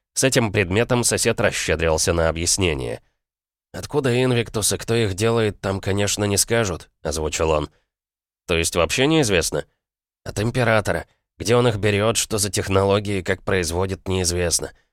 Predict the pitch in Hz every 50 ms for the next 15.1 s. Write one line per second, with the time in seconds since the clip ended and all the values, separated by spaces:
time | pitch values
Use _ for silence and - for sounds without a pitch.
0 | _ _ _ - 92 87 - 117 110 110 101 120 120 120 117 113 110 107 107 110
1 | 113 104 - - 110 117 123 127 120 - - 107 98 95 95 98 92 - _ _
2 | _ _ _ _ _ _ _ _ _ _ - 85 90 82 85 80 87 82 87 90
3 | 92 - - - 82 80 87 82 85 82 82 80 87 85 80 - - 98 107 98
4 | 87 80 78 - - - 90 82 - - 82 82 82 80 82 80 - - 85 -
5 | 87 80 80 82 82 78 76 - _ _ _ _ _ _ _ _ _ _ _ _
6 | _ _ _ _ _ - 110 113 117 123 120 113 - - 139 139 139 135 131 -
7 | - 107 107 123 - - 117 117 110 117 113 104 113 107 113 117 117 - - 113
8 | 110 - 113 120 120 - - 113 107 113 110 - - 113 107 107 - - 113 107
9 | 104 - - 104 95 92 90 85 82 - _ _ _ _ - - 92 101 98 107
10 | 104 104 98 92 - 107 107 104 - 101 90 - - - 98 95 95 98 98 98
11 | - - 98 98 92 87 90 95 98 - - 101 98 92 92 92 - 98 90 87
12 | 92 90 87 - - 90 85 80 - _ _ _ _ _ - 92 95 92 - -
13 | 113 110 101 104 98 95 92 90 87 - - 104 95 95 92 87 - 95 87 -
14 | 92 85 - - - 85 - - 87 85 87 87 87 85 85 - - 95 92 85
15 | 80 - -